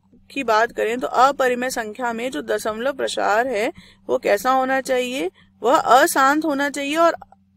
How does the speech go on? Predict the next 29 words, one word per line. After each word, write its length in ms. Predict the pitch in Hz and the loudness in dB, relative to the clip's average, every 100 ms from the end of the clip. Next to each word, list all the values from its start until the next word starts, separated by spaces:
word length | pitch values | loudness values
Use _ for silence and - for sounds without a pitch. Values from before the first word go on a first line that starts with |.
| - | 2
अनावर्ती 600 | 294 277 214 175 165 175 | 2 4 4 4 0 -6
होना 280 | 170 165 | -6 -6
चाहिए। 260 | 165 165 160 | -6 -6 -8
मतलब 320 | 170 170 208 | -10 -6 -4
अगर 200 | 214 220 | -2 -4
यहाँ 240 | 220 214 220 | -4 -4 -4
पे 260 | 214 247 302 _ _ _ | -2 -2 -4 _ _ _
आपके 260 | 190 - 220 | -4 -2 -2
पास 340 | 214 220 262 | 0 0 0
जो 160 | 247 262 | -2 -8
दी 200 | 214 254 | -6 -6
गई 180 | 247 262 | -2 -2
संख्या 420 | 247 208 196 208 | -4 -8 -6 -2
है 180 | 220 233 | 0 -2
वहां 320 | 262 214 226 233 | -2 -4 -2 -2
पे 280 | 233 247 320 _ _ _ | -2 -2 -4 _ _ _
आपको 320 | - 202 - | 2 2 2
अशांत 640 | 311 233 294 320 269 285 277 | 2 4 2 2 0 2 0
दशमलव 320 | 269 254 269 | -2 -2 -2
प्रसार 360 | 262 254 262 262 | -2 0 0 0
तो 160 | 294 | -4
मिल 220 | 277 330 | -4 -2
रहा 140 | 302 233 | 0 2
है, 160 | 247 | 2
परंतु 600 | 302 247 233 240 269 349 415 - _ - | 0 -4 -4 -6 0 0 0 -4 _ -10
ये 200 | 233 302 | -4 0
आवर्ती 580 | - 226 233 233 - 277 | 6 6 6 0 -4 -6
भी 320 | 240 262 294 | -6 -4 -2
है, 160 | 262 | -2